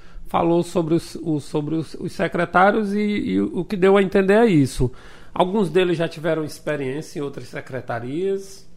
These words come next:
outros não, né? Mas, é, é, são pessoas de fora que a gente vai ter que conhecer, ver o desenrolar do trabalho deles.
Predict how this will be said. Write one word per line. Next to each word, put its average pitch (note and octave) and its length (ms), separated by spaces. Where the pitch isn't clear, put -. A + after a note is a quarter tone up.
outros F3 840
não, D#3 540
né? C#3 300
Mas, E3+ 840
é, A#2+ 640
é, - 120
são F3 200
pessoas G3+ 360
de G#3+ 80
fora G#3 420
que G#3 120
a G#3 40
gente G3+ 200
vai G3+ 340
ter G3+ 180
que G#3 120
conhecer, F3 1080
ver D3 200
o E3+ 100
desenrolar C#3+ 840
do C#3+ 120
trabalho C3+ 540
deles. D3 840